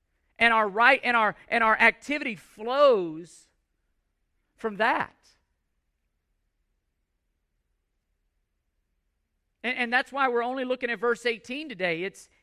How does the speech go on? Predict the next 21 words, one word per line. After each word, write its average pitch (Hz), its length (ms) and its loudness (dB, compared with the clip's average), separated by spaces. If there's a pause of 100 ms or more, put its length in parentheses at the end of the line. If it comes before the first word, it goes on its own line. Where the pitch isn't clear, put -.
it's, 226 400 0
it's 233 260 0
singularly 240 880 -4 (200)
a 233 140 0
very, 262 480 4
very 247 400 0
clear 277 600 -4 (1700)
picture 240 480 -8
of 214 140 -4
the 226 80 -2
gospel. 226 640 0 (4000)
And, 240 140 -2
and, 240 180 -2
and 233 180 -4
late 247 320 0
next 247 360 -6
week, 285 340 -8
we'll 240 240 2
look 277 220 -2
at 202 120 -6
verses 226 520 -4